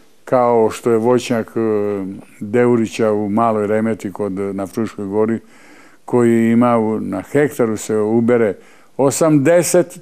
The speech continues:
tona jabuke prve klase. Osamdeset tona.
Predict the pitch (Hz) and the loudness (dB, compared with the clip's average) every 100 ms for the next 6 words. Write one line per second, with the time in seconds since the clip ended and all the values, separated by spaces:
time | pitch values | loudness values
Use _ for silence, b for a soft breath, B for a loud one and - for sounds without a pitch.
0 | - 147 151 156 147 135 117 127 135 131 | 0 2 4 4 2 2 4 4 4 2
1 | 120 110 - 117 113 107 - 95 80 - | 0 -2 -2 -2 0 0 -2 -2 -4 -8
2 | 90 - 120 120 131 127 127 147 143 120 | -16 -8 -6 -2 0 2 4 2 0 -4
3 | - 113 95 | 0 -2 -2